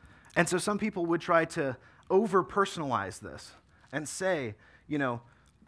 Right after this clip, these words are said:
when Jesus speaks of liberation, he is speaking of your personal liberation from sin. And that's true. He has come to free you from the clutches of the evil one. He has come to free you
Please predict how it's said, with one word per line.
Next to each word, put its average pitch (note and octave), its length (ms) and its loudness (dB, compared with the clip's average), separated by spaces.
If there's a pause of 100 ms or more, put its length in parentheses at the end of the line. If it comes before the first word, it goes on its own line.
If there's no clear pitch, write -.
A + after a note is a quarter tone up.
(140)
when E3+ 240 0
Jesus D#3+ 380 0
speaks - 320 -6
of C#3 120 -4
liberation, C#3 640 -2
he C#3+ 160 -4
is B2+ 80 -4
speaking D3 480 -8
of B2+ 160 -2
your C#3+ 220 0
personal E3 580 -6
liberation B2 600 -2
from A2 200 -10
sin. G2 320 -10 (1300)
And A3+ 140 4
that's A#3 220 4
true. - 420 -2 (500)
He F#3 120 2
has G#3 260 6
come A#3 300 6
to E3 160 -4
free A#3+ 340 0
you C#3+ 240 0
from D#3 200 -6
the D3 80 -4
clutches F#3 500 -2
of C#3 100 -6
the C3+ 100 -4
evil D3 360 -2
one. E2 280 -12 (300)
He F#3+ 80 6
has F#3+ 240 4 (100)
come A#3+ 240 6
to F#3+ 140 2
free A3+ 340 -2
you B2 320 -2